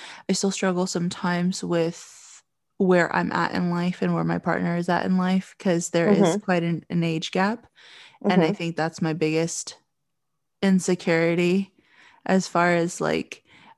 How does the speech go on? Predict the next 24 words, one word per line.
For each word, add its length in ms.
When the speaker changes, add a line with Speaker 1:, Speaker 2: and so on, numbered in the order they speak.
Speaker 1:
oh, 160
am 160
I 80
bringing 440
what 160
I 380
should 300
be 120
bringing 440
to 180
the 100
table? 460
Because, 640
you 100
know, 220
prior 460
to 600
me, 640
um, 520
they've 140
had 180
relationships 640
just 180
as 280